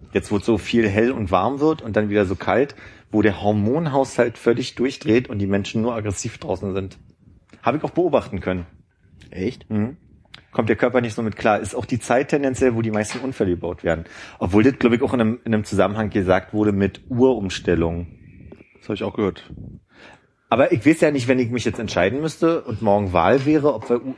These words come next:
Speaker 1: Sommerzeit abschaffen wüsste ich nicht, ob ich für oder gegen bin. Kann ich nicht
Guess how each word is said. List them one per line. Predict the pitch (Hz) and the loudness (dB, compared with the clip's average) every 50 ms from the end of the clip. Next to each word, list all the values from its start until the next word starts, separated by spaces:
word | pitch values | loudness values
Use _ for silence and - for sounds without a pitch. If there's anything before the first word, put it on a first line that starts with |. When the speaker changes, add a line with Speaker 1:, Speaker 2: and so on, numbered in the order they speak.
| - | -10
Speaker 1:
Sommerzeit | - 110 107 98 107 104 110 135 143 - - 156 151 - | -8 -6 0 2 2 2 2 0 0 0 0 0 0 -2
abschaffen | - - - 156 143 - 151 151 165 - _ - - - _ _ _ _ _ _ _ - | -6 -2 -2 -2 -2 -2 -6 -10 -14 -16 _ -20 -20 -20 _ _ _ _ _ _ _ -2
wüsste | 120 110 156 | 0 2 2
ich | 143 | 2
nicht, | 135 139 - 170 | 2 2 0 0
ob | 147 | 0
ich | 135 120 | 0 -4
für | - - 160 160 160 | -2 0 2 2 4
oder | 139 127 113 | 4 2 4
gegen | 101 113 107 101 95 80 | 4 2 2 2 -2 -4
bin. | 82 82 82 85 90 - | -6 -8 -8 -10 -12 -6
Kann | - 120 123 | -4 -2 -2
ich | 127 127 | -2 -2
nicht | 139 135 113 - - - - | -4 -6 -8 -8 -10 -14 -16